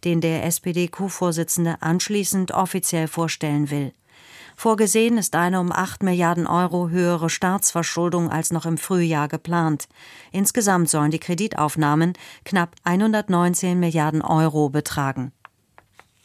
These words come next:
Rund sechs Monate nach dem mehrtägigen Stromausfall in Teilen Berlins haben dort Experten Handlungsempfehlungen zum Schutz der kritischen Infrastruktur vorgelegt. Der regierende Bürgermeister Wegner stellte den Bericht vor.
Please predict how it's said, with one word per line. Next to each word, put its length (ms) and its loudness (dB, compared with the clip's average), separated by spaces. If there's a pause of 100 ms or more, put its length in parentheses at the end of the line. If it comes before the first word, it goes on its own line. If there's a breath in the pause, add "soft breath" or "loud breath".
(1040 soft breath)
Rund 300 4
sechs 280 0
Monate 460 2
nach 200 0
dem 180 0
mehrtägigen 560 0
Stromausfall 960 0
in 160 0
Teilen 460 0
Berlins 580 0 (480 loud breath)
haben 300 2
dort 340 2
Experten 760 -2
Handlungsempfehlungen 1040 0
zum 240 -2
Schutz 340 -2
der 140 -2
kritischen 480 -4
Infrastruktur 880 -2
vorgelegt. 680 -4 (680 loud breath)
Der 140 2
regierende 460 2
Bürgermeister 720 0
Wegner 460 0
stellte 360 -2
den 200 0
Bericht 320 -4
vor. 380 0